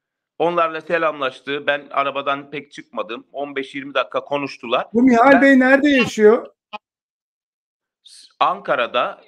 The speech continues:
Speaker 1: ama sanırım bazen Almanya'da. Çünkü Almanya'da galerisi olduğunu, Lamborghini sattığını, işte Ferrari falan sattığını söyledi. "Benim paraya ihtiyacım yok.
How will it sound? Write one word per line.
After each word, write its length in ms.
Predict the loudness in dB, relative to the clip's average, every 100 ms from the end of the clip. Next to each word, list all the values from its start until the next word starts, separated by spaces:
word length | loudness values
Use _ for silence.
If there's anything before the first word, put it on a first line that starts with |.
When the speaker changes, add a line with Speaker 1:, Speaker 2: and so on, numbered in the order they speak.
| _
Speaker 1:
ama 440 | -6 -2 -2 -2 -6 -6
sanırım 440 | -4 -4 -10 -2
bazen 320 | -2 -2 -4
Almanya'da. 600 | -4 -4 -4 -6 -6 -12
Çünkü 220 | -16 -12 -6
Almanya'da 520 | -4 -4 -6 -6 -6
galerisi 520 | -4 -4 -6 -12 -12
olduğunu, 640 | -10 -12 -16 -16 -16 -6
Lamborghini 600 | -6 -4 -6 -8 -10 -14
sattığını, 840 | -6 -6 -6 -12 -12 -12 -10 -12 -14 _ _ _ _
işte 340 | -16 -12 -10 -6
Ferrari 540 | -2 -2 -2 -6 -6
falan 300 | -4 -2 -4
sattığını 560 | -4 -8 -8 -16 -16 -14
söyledi. 520 | -14 -14 -14 -12 -10
"Benim 260 | -8 -6
paraya 300 | -4 -4 -4
ihtiyacım 640 | -8 -6 -4 -4 -6 -12 -10
yok. 280 | -12 -14